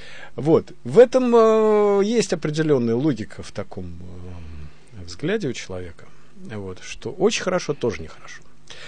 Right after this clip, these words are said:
Но лично я бы с удовольствием отправился в длительное путешествие, вот, например, какое-нибудь в кругосветное.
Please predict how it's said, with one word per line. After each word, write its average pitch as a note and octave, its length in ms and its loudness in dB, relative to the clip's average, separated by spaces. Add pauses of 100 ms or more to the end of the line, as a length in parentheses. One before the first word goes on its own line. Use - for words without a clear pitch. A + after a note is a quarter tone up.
(260)
Но C#3+ 140 8
лично C#4+ 320 6
я A#3+ 200 8
бы B2+ 120 4
с - 80 -2
удовольствием E3+ 520 6
отправился A#2+ 580 2
в F#2+ 120 -8
длительное A2 500 2
путешествие, - 680 -6
вот, G#2 160 -10
например, A2+ 380 -4
какое-нибудь - 300 -12
в - 40 -12
кругосветное. A2 840 -2